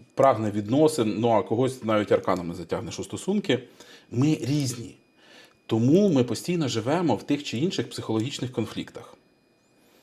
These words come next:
Кожна людина по-різному реагує на різні виклики і задачі. Відповідно, м, когось ці питання торкають, а когось ні. Але <clears throat> вони все рівно є,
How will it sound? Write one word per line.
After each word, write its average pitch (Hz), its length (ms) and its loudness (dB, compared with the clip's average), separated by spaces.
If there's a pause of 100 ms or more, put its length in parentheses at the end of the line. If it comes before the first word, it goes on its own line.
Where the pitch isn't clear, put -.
(1200)
Кожна 170 320 4
людина 147 480 2 (280)
по-різному 123 480 2
реагує 123 540 2
на 117 480 -2
різні 117 400 -4
виклики 117 480 -2
і 101 200 -4
задачі. - 480 -4 (1200)
Відповідно, 160 720 4 (200)
м, 123 340 0
когось 160 360 2
ці 147 120 -2
питання 123 380 0
торкають, 139 580 2
а 98 40 2
когось 110 360 -4
ні. 101 300 -2 (440)
Але 135 440 2 (260)
<clears throat> - 960 0
вони 131 200 6
все 135 160 0
рівно 120 220 0
є, 107 340 2